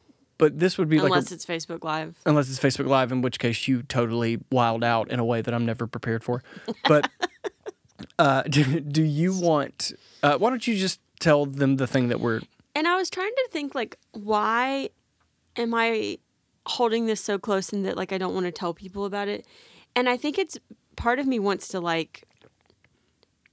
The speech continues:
Speaker 2: finish what I'm doing first and then be like, "Look what I just did," as opposed to, like, watch my journey through this. But my whole,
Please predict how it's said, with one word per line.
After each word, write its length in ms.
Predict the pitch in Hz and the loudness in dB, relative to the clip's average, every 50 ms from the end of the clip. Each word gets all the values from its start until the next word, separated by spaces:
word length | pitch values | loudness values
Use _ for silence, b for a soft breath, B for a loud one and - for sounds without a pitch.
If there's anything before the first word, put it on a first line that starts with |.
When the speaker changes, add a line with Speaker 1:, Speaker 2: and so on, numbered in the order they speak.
| _ | _
Speaker 2:
finish 600 | - - - - 214 196 208 220 233 220 - - | -20 -18 -8 -4 -2 0 0 0 0 0 -2 -4
what 100 | 233 233 240 | -4 -2 0
I'm 180 | 240 240 233 | 0 0 -2
doing 320 | 214 240 247 247 247 247 233 | -4 -4 -4 -4 -4 -6 -6
first 420 | - - 247 247 240 - - - - | -6 -6 -6 -6 -6 -6 -8 -6 -4
and 160 | 196 196 196 | -2 0 0
then 140 | 202 202 196 | 0 -2 -2
be 120 | 190 190 | -2 -2
like, 220 | 190 185 180 160 | 0 0 -2 -2
"Look 220 | 208 220 254 254 311 | -4 -6 -6 -4 -4
what 80 | 311 | -4
I 80 | 302 285 | -4 -4
just 240 | 254 285 262 - - | -4 -6 -8 -8 -6
did," 520 | 294 302 277 233 208 160 151 147 214 180 - b b b b b b b b b b | -6 -4 -2 -2 -2 -4 -6 -8 -12 -16 -18 b b b b b b b b b b
as 180 | - 196 208 185 | -2 0 0 0
opposed 400 | 196 - - 220 202 196 - - | 0 0 2 2 2 0 0 -2
to, 120 | - 202 | -4 -2
like, 340 | 190 185 175 165 160 - - - _ _ _ _ _ - | 0 0 0 -2 -2 -6 -10 -20 _ _ _ _ _ -14
watch 340 | 190 185 208 220 220 220 - | -6 0 0 0 0 0 -4
my 140 | 247 240 226 | -4 -4 -2
journey 300 | 202 214 226 233 226 214 | -2 -2 -2 -2 -2 -4
through 200 | - - 165 165 156 | -6 -6 -8 -6 -6
this. 280 | 156 151 156 156 - - B B B B B B B B | -4 -6 -6 -8 -12 -16 B B B B B B B B
But 120 | 226 226 | -2 0
my 160 | 247 247 233 | 2 2 0
whole, 520 | 233 226 277 294 302 302 294 277 240 - | 0 0 0 0 0 0 0 0 -2 -4